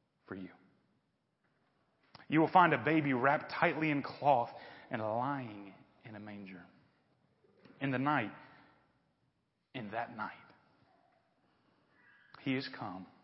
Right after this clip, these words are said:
to show the world that love has won.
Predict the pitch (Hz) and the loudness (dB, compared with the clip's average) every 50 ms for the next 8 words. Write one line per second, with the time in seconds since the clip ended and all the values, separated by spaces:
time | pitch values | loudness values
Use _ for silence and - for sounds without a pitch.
0 | _ _ _ _ _ _ _ _ _ - - 87 - - - 127 123 110 95 92 | _ _ _ _ _ _ _ _ _ -20 -18 -16 -14 -12 -8 -6 -6 -6 -6 -8
1 | 95 92 - - - - - _ _ _ _ _ _ - 113 110 113 104 104 95 | -10 -12 -14 -20 -20 -20 -20 _ _ _ _ _ _ -12 -10 -8 -8 -8 -8 -8
2 | 85 85 - - - - _ _ _ _ _ _ _ _ _ _ _ _ _ _ | -10 -12 -16 -18 -20 -20 _ _ _ _ _ _ _ _ _ _ _ _ _ _
3 | _ _ _ _ - 123 117 110 107 98 92 92 87 87 - - - _ _ _ | _ _ _ _ -6 -6 -6 -6 -6 -10 -10 -10 -10 -12 -16 -20 -20 _ _ _
4 | _ _ _ _ _ - 98 95 - 104 104 117 127 98 | _ _ _ _ _ -20 -20 -18 -16 -16 -14 -12 -14 -14